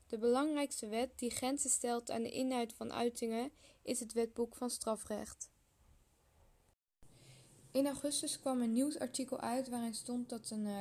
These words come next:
kanaal van een veertienjarig meisje wegens extreem haatzaaien op YouTube werd verwijderd. Eh, nou, dit meisje is een veertienjarige Sophie. Die had een extreem rechts kanaal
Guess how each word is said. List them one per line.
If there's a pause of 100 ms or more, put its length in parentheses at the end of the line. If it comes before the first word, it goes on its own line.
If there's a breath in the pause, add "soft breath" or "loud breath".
kanaal
van
een
veertienjarig
meisje (400 loud breath)
wegens
extreem
haatzaaien
op
YouTube
werd
verwijderd. (460 loud breath)
Eh,
nou,
dit
meisje
is
een
veertienjarige
Sophie. (1120 loud breath)
Die
had
een
extreem
rechts
kanaal